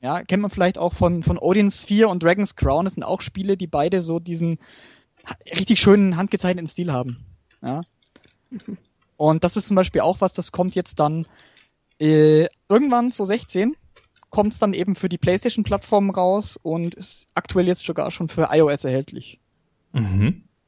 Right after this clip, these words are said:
Speaker 1: Deswegen, also, ich meine nur, sowas kommt jetzt immer mehr. Auch das, äh, Bloodstain Ritual of the Night, was im Endeffekt der Spiritual Successor von den alten Castlevania-Spielen wie Symphony of the Night ist. Das ist ja auch sowas, was so diese Richtung geht. Das hat auch wieder diesen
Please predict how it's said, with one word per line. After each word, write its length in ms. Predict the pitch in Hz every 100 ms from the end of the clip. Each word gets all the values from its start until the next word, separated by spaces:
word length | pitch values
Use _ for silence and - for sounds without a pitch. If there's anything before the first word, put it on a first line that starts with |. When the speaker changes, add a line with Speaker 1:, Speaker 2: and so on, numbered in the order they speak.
| _ _ _ _ _
Speaker 1:
Deswegen, 420 | 151 - 175 175
also, 240 | 151 165 147 - - _ _ _ -
ich 100 | 170
meine 200 | 175 185
nur, 100 | 139
sowas 280 | 170 196 -
kommt 220 | 202 202
jetzt 140 | 196
immer 160 | 185 180
mehr. 340 | 165 190 170
Auch 160 | 107 175
das, 400 | 180 170 - -
äh, 260 | 147 156 151
Bloodstain 600 | 151 185 - 202 180 175
Ritual 320 | 170 190 202
of 100 | 180 -
the 60 |
Night, 340 | 160 131 165 -
was 160 | 170 -
im 60 |
Endeffekt 520 | - 175 175 180 - _ - - - _ _
der 580 | 170 165 160 160 160 156 -
Spiritual 460 | - 214 208 214 185
Successor 760 | 185 - 190 - 190 185 185 - _
von 220 | - 175 170
den 120 | 165
alten 340 | - 151 202
Castlevania-Spielen 1000 | 175 170 170 156 170 180 - - 160 156
wie 120 | 151 151
Symphony 360 | 185 180 185
of 60 | 160
the 60 | 139
Night 260 | 131 180
ist. 320 | - 175 - 131
Das 120 | -
ist 120 | 175
ja 100 | 156
auch 140 | 165
sowas, 360 | - 165 147 -
was 340 | 139 - -
so 100 | -
diese 300 | 160 180 170
Richtung 280 | 170 - 175
geht. 180 | 143 139
Das 120 | -
hat 80 | 170
auch 140 | 151
wieder 140 | 175 160
diesen 340 | 151 151 143